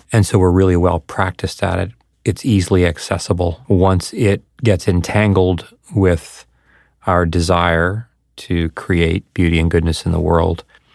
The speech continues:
even the beauty now becomes something that I have a hard time even longing for or even imagining that I would want, because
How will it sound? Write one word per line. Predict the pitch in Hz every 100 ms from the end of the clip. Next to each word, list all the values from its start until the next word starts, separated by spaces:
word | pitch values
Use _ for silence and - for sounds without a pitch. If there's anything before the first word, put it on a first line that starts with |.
| _ _ _ _ _ -
even | 107 92 90
the |
beauty | 85 90 90 87 82 85 _
now | 101 90 87 85
becomes | 85 - 90 85
something | - 85 - 87
that | 82
I | 82 82
have | 85 - 85
a | 76
hard | 90 82
time | - 85
even | 85 80
longing | 80 80 82 80
for | - 90 82 80 78 _ _ _ _ _ _
or | - 92
even | 90 87
imagining | 82 82 85 87 85 85
that | 82
I | 80
would | 78 87 95
want, | 92 80 78 -
because | 85 - 90 82